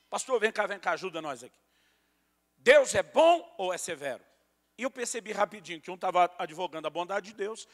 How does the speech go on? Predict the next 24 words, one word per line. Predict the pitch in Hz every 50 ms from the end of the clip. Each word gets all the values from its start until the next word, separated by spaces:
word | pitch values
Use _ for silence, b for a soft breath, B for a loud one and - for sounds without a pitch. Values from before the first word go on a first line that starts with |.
| b b b
o | b 180
outro | 202 220 - -
tava | - 196 180 214
advogando | 202 190 185 208 196 160 175 185 180 196
a |
severidade | - - 214 202 190 214 208 220 170 170 175 185 -
de | 180
Deus. | 185 160 160 143 123 - - - - _ _ _ _ _ _ _ _ _ _ _ _ _ _ _ _ _ _ _ _ _ _ _ _ _ _ -
Eu | 233
falei, | 233 262 240 240 240
"Olha, | 190 170
eu | 180 175
tenho | - 196 202
duas | 175 202 208 202 -
respostas." | 196 240 - - - 247 196 185 - - - _ _ _ _ _ _ _ _ _ _ _
Um | 160 170
deles | 170 202 214 190
já | 175 202 202 - _ -
sorriu | - - - 190 165 175 202
com | 180 -
aquela | 170 - 185 180 165
cara | - - 180 175
assim, | 165 - 160 151
"Vai | 147 135 156 170 175 170 156 131